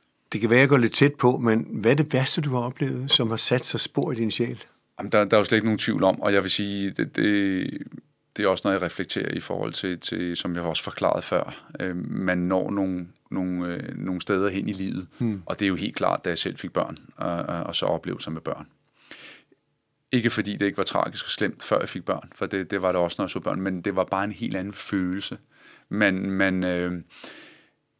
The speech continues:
Speaker 2: man kunne køre hjem på ambulancestationen, brandstationen, øh, og så lige ringe hjem, lige for at høre, øh, hvordan går det med, med ungerne, eller, øh,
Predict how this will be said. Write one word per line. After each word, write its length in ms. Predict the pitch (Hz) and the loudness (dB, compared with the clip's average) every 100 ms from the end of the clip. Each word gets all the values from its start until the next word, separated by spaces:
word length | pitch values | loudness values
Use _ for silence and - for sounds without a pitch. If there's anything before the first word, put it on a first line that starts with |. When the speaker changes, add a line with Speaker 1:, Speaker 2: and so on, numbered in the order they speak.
| _ _ - | _ _ -8
Speaker 2:
man 300 | 98 101 92 | -2 -2 -2
kunne 160 | - | -4
køre 160 | - 104 | 0 2
hjem 180 | 98 - | 2 0
på 420 | 104 98 92 90 | 0 0 0 0
ambulancestationen, 720 | 87 87 87 87 - - - | 0 0 -2 -2 -6 -4 -4
brandstationen, 680 | 92 87 - 95 98 90 92 | -4 -4 -6 -6 -6 -6 -6
øh, 880 | - 92 90 87 87 90 87 85 85 - - - _ | -4 -4 -4 -4 -6 -6 -6 -6 -6 -10 -14 -20 _
og 120 | - 95 | -4 -2
så 140 | 101 | -2
lige 300 | 95 98 101 | -4 -2 -2
ringe 220 | 90 101 | -2 -2
hjem, 260 | 98 90 - _ _ _ _ _ _ _ _ | -2 -4 -10 _ _ _ _ _ _ _ _
lige 220 | - 95 | -8 -6
for 220 | 90 - 98 | -2 0 0
at 40 | |
høre, 520 | 87 92 95 92 90 87 | 0 2 2 2 0 -2
øh, 220 | - 85 85 | -6 -8 -10
hvordan 200 | 85 90 | -10 -8
går 180 | 92 92 | -6 -4
det 100 | 95 | -4
med, 200 | 92 90 85 _ | -6 -8 -12 _
med 120 | - 95 | -6 -4
ungerne, 480 | 87 92 95 95 90 | -2 -4 -4 -6 -8
eller, 280 | 87 85 82 _ - - - - _ 92 | -6 -8 -10 _ -20 -20 -20 -20 _ -8
øh, 180 | 90 | -6